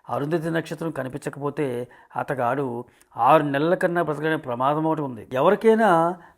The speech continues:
అరుంధతి నక్షత్రం కనిపించకపోతే అతగాడు ఆరు నెలల కన్నా బ్రతకనే ప్రమాదం ఒకటి ఉంది. జ్యోతిష్యం పుణ్యమా అని. కంటి చూపు సరిగా లేని వాళ్ళకు బహుశా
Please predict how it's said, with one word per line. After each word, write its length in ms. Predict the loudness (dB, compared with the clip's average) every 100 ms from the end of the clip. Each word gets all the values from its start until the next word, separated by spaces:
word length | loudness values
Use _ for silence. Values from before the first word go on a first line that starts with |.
| -4
అరుంధతి 460 | -2 -2 -4 -2
నక్షత్రం 440 | -2 -2 -4 -6 -4
కనిపించకపోతే 960 | -6 -8 -6 -6 -2 -2 0 0 -2 -10 -20 -4
అతగాడు 680 | 0 2 6 8 8 4 0 -4 -12 _ 4
ఆరు 300 | 8 10 10
నెలల 300 | 6 6 6
కన్నా 240 | 4 2
బ్రతకనే 320 | 2 0 0
ప్రమాదం 440 | 0 4 6 6 4
ఒకటి 200 | 2 2
ఉంది. 340 | -4 -6 -12 _
జ్యోతిష్యం 540 | -6 -6 -4 -6 -6
పుణ్యమా 500 | -6 -2 2 4 4
అని. 120 | 4
కంటి 140 | 2 0
చూపు 240 | 2 2
సరిగా 320 | 2 2 4
లేని 260 | 4 2 2
వాళ్ళకు 320 | 4 4 4
బహుశా 560 | 2 2 2 2 0